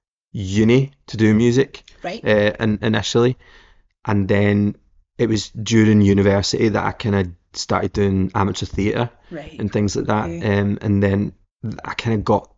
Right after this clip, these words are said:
Speaker 1: more into that.
Speaker 2: Got the bug for
Speaker 1: Yeah.
Speaker 2: it. Yeah.
Speaker 1: Um, and I'd kinda stopped really doing my own stuff because when I was about eighteen, nineteen, me and a couple of mates, we set up a wedding band.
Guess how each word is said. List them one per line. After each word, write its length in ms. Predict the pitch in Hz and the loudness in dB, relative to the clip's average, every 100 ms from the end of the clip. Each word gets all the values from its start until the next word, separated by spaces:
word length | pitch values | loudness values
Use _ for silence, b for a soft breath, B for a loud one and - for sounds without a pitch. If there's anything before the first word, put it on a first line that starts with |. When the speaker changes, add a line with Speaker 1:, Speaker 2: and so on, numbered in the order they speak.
| _ _ _ _ _ _ _ _ | _ _ _ _ _ _ _ _
Speaker 1:
more 420 | 113 107 107 104 | 0 4 6 6
into 320 | 101 98 - 101 | 4 2 -2 0
that. 240 | 101 131 | 0 0
Speaker 2:
Got 120 | - | -4
the 60 | 165 | -10
bug 240 | 170 175 | -10 -6
for 60 | 113 | -4
Speaker 1:
Yeah. 420 | 107 107 107 107 | -2 0 0 -2
Speaker 2:
it. 60 | - | -4
Yeah. 560 | 92 90 107 120 101 | -6 -8 -14 -8 -4
Speaker 1:
Um, 280 | 101 98 92 - b b b b b b - | -2 -2 -4 -8 b b b b b b -2
and 120 | 107 | 0
I'd 200 | 104 - | 0 -2
kinda 220 | 117 117 | -2 0
stopped 420 | 110 - 123 - | -2 0 0 2
really 180 | 120 113 | 2 4
doing 160 | 107 101 | 4 2
my 120 | 101 | 2
own 200 | 104 104 | 2 2
stuff 320 | 107 - 117 - | 2 -2 -4 -6
because 420 | - 104 90 - | -4 -2 -4 -6
when 140 | 104 | -2
I 20 | |
was 100 | 101 | -2
about 180 | 98 - | -2 -2
eighteen, 320 | 107 - 110 | -2 -2 -2
nineteen, 520 | 98 98 - 98 98 101 | -2 -2 0 0 0 0
me 140 | 107 | 0
and 80 | 98 | 0
a 40 | |
couple 220 | - 107 104 | -2 -4 -2
of 60 | |
mates, 200 | 98 - | -2 -2
we 60 | 107 | -4
set 160 | - | -4
up 120 | - 107 | -4 0
a 40 | |
wedding 300 | 98 98 110 | 0 0 0
band. 240 | 113 123 | 0 -2